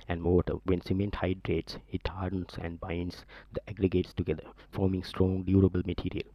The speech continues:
What is the purpose of reinforcement concrete? Reinforcement concrete, reinforcement in concrete provides strength and ductility, allows the concrete to carry its tensile and shear stress,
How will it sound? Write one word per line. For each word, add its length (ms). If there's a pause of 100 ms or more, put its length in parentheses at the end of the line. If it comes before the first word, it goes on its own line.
What 220
is 160
the 120
purpose 420
of 160
reinforcement 640
concrete? 480 (380)
Reinforcement 640
concrete, 560 (760)
reinforcement 680
in 100
concrete 440
provides 380
strength 380
and 140
ductility, 520 (520)
allows 260 (100)
the 200
concrete 480 (180)
to 420
carry 220
its 140
tensile 520
and 140
shear 300
stress, 380